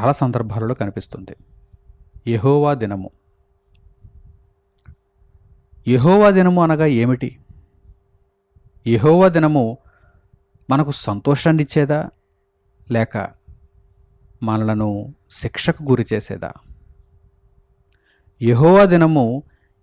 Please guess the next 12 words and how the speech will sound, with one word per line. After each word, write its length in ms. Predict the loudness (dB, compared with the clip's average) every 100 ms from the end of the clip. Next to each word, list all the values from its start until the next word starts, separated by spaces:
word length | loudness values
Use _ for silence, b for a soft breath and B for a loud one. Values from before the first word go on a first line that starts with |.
| _
ఎవరికి 920 | -2 2 4 4 2 2 0 0 -6 -16 _ _ _ _ -4
ఎలా 220 | 0 2
ఉంటుంది? 460 | 2 -2 -10 -12 -18 _ _ _ _ _ _ _ -20 _ _ _ _ _ _ _ -20 _ _ _ _ _ -8
యెహోవా 440 | -6 0 2 4 2
దినము 340 | 2 0 -2
అనగా 500 | -2 -2 -4 -4 -10
ఏమిటి? 420 | -8 -8 -8 -14 -20 _ _ _ _ _ _ _ -20 _ _ _ _ -20 -8 -4
ఈ 80 |
సందర్భాన్ని 840 | -2 -2 -2 -2 -2 -4 -6 -8 -12 _ _ -6
ఈరోజు 540 | -2 -2 -4 -6 -8 -8
ఆలోచన 380 | -4 -4 -6 -12
చేద్దాం. 380 | -14 -14 -14